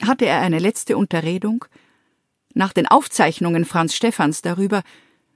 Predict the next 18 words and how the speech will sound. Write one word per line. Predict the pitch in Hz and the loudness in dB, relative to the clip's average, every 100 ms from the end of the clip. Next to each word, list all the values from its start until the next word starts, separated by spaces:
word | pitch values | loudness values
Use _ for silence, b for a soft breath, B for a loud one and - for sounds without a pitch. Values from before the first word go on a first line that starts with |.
| b _ | b _
scheint | - 120 113 | 2 2 4
auch | - - | 0 4
jetzt | 240 - - | 2 2 -2
nicht | 156 - | -2 0
von | 147 | -4
Staatsgeschäften | 147 - 202 - 135 - 131 - - 135 | -2 0 0 0 -4 -2 -2 -2 0 0
die | 147 | 2
Rede | 160 175 143 | 0 0 0
gewesen | 147 127 147 135 | -2 -2 -2 -4
zu | - | -6
sein, | 156 170 185 b b b b b b b _ _ | -6 -2 -2 b b b b b b b _ _
also | 208 202 | 4 4
auch | - 202 | 4 4
nicht | 226 233 - | 4 4 2
von | 214 | 2
seinem | 190 185 185 | 4 2 2
politischen | - 185 202 190 185 | 2 2 2 -2 -2
Testament, | 170 170 - 180 170 151 143 - | -2 -4 -2 0 2 2 -2 -10